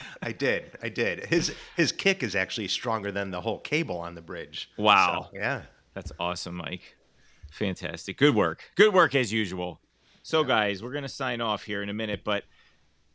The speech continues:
Speaker 2: being our first show last time, we were just excited to get the thing done. We forgot a few things. So at the end of the show, typically on a podcast, what you would hear is things like, "If you like the show, please subscribe and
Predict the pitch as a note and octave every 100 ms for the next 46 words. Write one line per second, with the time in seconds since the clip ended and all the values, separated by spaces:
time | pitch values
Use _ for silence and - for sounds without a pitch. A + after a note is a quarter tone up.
0 | - - D#3 E3 D3+ C3+ B2+ - C3 D3
1 | - A2+ G#2 G#2 A2 C3+ - G#2+ B2 D#3
2 | D3 B2 - C#3+ A#2+ G#2+ B2+ A2+ - A2
3 | G2+ A#2+ G#2+ A2 A#2+ A2+ B2+ A#2+ G#2+ G#2
4 | - G2 G2 - A#2 - C3 E3 F3 D3
5 | - A2 A2+ - _ _ - C3+ C#3+ -
6 | A2 G#2+ G#2 - G2+ G2+ A2+ - - A2
7 | G#2 B2 A#2+ - D3+ F#3+ G2 G2+ A#2 E3+
8 | - _ _ _ _ _ _ _ A#2 G2+
9 | A2 A2+ B2 - F3 F#3+ F3+ A#2+ C3 C3+
10 | E3 - G3+ C4 A2 G2 F2 _ _ _
11 | - A2+ G#2 B2 D#3+